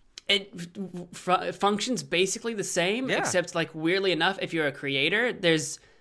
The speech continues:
Speaker 1: a bit more you can see and do from the actual, uh,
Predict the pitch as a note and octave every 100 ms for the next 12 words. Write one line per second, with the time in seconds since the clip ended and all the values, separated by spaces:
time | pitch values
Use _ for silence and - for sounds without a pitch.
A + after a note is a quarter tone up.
0 | _ - C#3+ B3 - D#3+ D3 D3+ F#3 F#3
1 | E3 E3 C#3 D#3+ D3+ C#3+ C3 C#3+ F3 G3+
2 | D3 C3 B2+ A#2 A2+ B2+ - C#3 B2+ A#2+
3 | B2 B2 A2+ A2